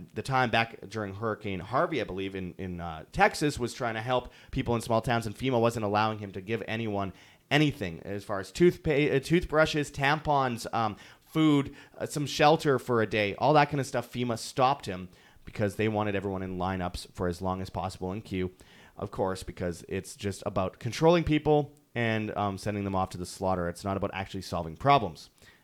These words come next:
It's absolutely evil. And now, uh, fema, by the way, just got huge funding over the recent hurricanes and over what happened in, um, in, in Hawaii,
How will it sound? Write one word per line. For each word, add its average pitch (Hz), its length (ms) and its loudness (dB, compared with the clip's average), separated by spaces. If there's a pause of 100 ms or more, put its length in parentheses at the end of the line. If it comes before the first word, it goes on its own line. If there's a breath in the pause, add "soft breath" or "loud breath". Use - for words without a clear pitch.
It's - 80 -12
absolutely 107 520 0
evil. 139 280 6
And 120 60 4
now, 113 200 6 (120)
uh, 60 80 -8 (280)
fema, 139 240 2
by 107 120 4
the 98 80 2
way, 98 100 -2
just 95 140 -10
got 95 160 -6 (200 soft breath)
huge 233 520 -2
funding 165 480 4
over 107 180 4
the 101 240 2 (240 loud breath)
recent 117 320 -2
hurricanes 101 540 -2 (280 soft breath)
and 117 140 2
over 113 220 2
what 101 160 2
happened 107 500 0
in, 101 340 -6
um, 87 460 -6
in, 92 240 -8
in 87 160 -8
Hawaii, 120 520 6